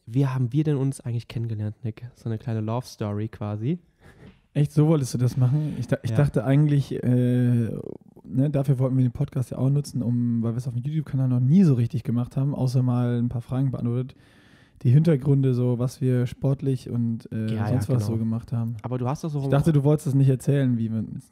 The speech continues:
Speaker 2: kennengelernt
Speaker 1: Aber
Speaker 2: haben.
Speaker 1: du hast das so romantische Musik jetzt schon hinterlegt für später.
Speaker 2: Jetzt weiß ich wieder, was ich sagen
Speaker 1: Ja.
Speaker 2: wollte mit dem Stichwort, äh, äh, Musik. Ähm, du hast ja letztes Mal schon versucht, einen Jingle einzusingen.
Speaker 1: Nein.
Speaker 2: Und, ähm,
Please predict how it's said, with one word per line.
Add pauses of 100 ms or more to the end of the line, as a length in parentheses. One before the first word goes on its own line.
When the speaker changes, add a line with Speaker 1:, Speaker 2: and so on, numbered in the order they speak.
Speaker 2:
kennengelernt
Speaker 1:
Aber
Speaker 2:
haben.
Speaker 1:
du
hast
das
so
romantische
Musik
jetzt
schon
hinterlegt
für
später.
Speaker 2:
Jetzt
weiß
ich
wieder,
was
ich
sagen
Speaker 1:
Ja.
Speaker 2:
wollte
mit
dem
Stichwort,
äh,
äh,
Musik. (600)
Ähm,
du
hast
ja
letztes
Mal
schon
versucht,
einen
Jingle
einzusingen. (360)
Speaker 1:
Nein.
Speaker 2:
Und,
ähm,